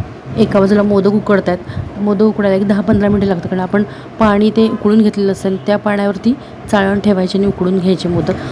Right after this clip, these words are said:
मोदक पात्र असतात त्यात पण आपल्याला मोदक छान उकडून घेता येतात. तर आता नैवेद्य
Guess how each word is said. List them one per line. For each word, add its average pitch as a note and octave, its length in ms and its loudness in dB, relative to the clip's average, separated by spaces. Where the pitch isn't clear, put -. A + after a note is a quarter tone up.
मोदक G#3 320 4
पात्र G#3+ 280 0
असतात G#3+ 240 -2
त्यात G3 120 0
पण G3 200 -6
आपल्याला F#3+ 280 -2
मोदक F#3+ 340 -2
छान G3 140 2
उकडून F#3 260 0
घेता F3 200 0
येतात. D#3 200 -4
तर F3+ 80 0
आता F#3 220 -2
नैवेद्य F#3+ 540 0